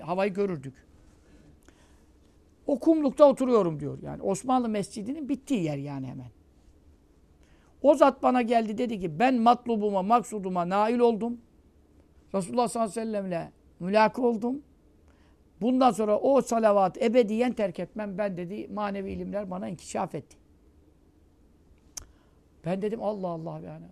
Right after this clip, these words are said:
Biz pazar günü öğrendik. Adama çarşamba günü icazet verdik. Adam perşembe günü erdi. Biz hala bir şey yok." Dedim. Bir gayret geldi bana diyor.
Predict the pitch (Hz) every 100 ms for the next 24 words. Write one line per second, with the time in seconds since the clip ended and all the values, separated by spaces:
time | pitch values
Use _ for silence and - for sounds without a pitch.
0 | - 208 202 196 233 208 196 175 165 175
1 | 202 _ _ _ _ _ - 180 208 220
2 | 202 180 208 226 214 196 170 185 185 214
3 | - 160 214 247 _ _ - 180 247 214
4 | 196 175 202 196 226 196 175 175 170 180
5 | 175 262 262 _ _ _ _ _ _ _
6 | _ - 233 220 196 202 254 254 311 302
7 | - - _ _ _ _ _ _ _ _
8 | _ _ _ 185 160 254 262 - _ _
9 | _ _ - 294 - 208 196 175 - 160
10 | 165 147 165 165 151 160 202